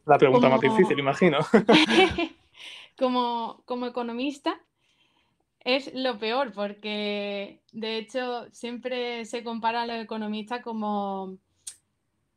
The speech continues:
Speaker 2: mm, esos, em,
Speaker 1: Soy
Speaker 2: como cuando
Speaker 1: gurú,
Speaker 2: vas a
Speaker 1: ¿no?
Speaker 2: leerte la mano en una
Speaker 1: <laughs>
Speaker 2: feria y no aciertas nada de lo que te está diciendo. Pues eso, porque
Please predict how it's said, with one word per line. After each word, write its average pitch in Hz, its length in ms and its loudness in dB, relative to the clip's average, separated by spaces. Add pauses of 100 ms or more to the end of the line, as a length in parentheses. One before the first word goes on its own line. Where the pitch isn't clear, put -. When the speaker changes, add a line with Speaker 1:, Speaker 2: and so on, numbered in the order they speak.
(880)
Speaker 2:
mm, 226 460 -4 (120)
esos, 254 680 -4
em, 214 1200 -4 (1000)
Speaker 1:
Soy - 160 -6
Speaker 2:
como 226 180 4
cuando 240 180 6
Speaker 1:
gurú, - 20 8
Speaker 2:
vas 247 180 6
a 294 60 6
Speaker 1:
¿no? - 20 6
Speaker 2:
leerte 277 340 0
la 254 140 0
mano 262 440 -2
en 254 80 -4
una 254 200 -4
Speaker 1:
<laughs> - 0 -
Speaker 2:
feria 247 680 -6
y 254 140 -4
no 240 160 -2
aciertas 254 460 -6
nada 240 400 -6
de 233 100 -10
lo 233 140 -10
que 233 100 -8
te 226 80 -12
está 220 200 -10
diciendo. 294 560 -2 (640)
Pues 233 300 -4
eso, 214 300 -8 (160)
porque 226 800 -4